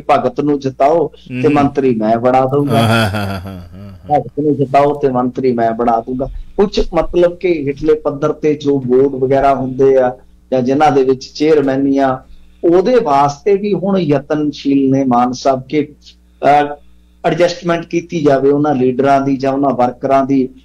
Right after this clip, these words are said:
Speaker 1: ਯਾਰ, ਜਿਹੜੇ ਲੰਮੇਰੇ ਸਮੇਂ ਤੋਂ ਪਾਰਟੀ ਲਈ ਕੰਮ ਕਰਦੇ ਪਏ ਨੇ।
Speaker 2: ਹੂੰ।
Speaker 1: ਹੁਣ ਦੇਖੋ, ਇਹ ਸਾਰੀ ਕਹਾਣੀ ਜਿਹੜੀ ਜੁੜਦੀ ਆ ਨਾ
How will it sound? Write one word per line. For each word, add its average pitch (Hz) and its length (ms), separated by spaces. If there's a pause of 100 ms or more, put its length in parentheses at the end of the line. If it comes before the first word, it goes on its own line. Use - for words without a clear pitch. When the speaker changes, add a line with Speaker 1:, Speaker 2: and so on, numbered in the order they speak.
(120)
Speaker 1:
ਯਾਰ, 135 160
ਜਿਹੜੇ 139 320
ਲੰਮੇਰੇ 127 520
ਸਮੇਂ 135 380
ਤੋਂ 151 160
ਪਾਰਟੀ 135 480
ਲਈ 139 180
ਕੰਮ 143 320
ਕਰਦੇ 117 360
ਪਏ 110 240
ਨੇ। 104 160
Speaker 2:
ਹੂੰ। 123 500 (200)
Speaker 1:
ਹੁਣ 269 140
ਦੇਖੋ, - 400 (360)
ਇਹ 254 40
ਸਾਰੀ 190 400
ਕਹਾਣੀ 151 500
ਜਿਹੜੀ 156 260
ਜੁੜਦੀ 123 400
ਆ 127 120
ਨਾ 175 220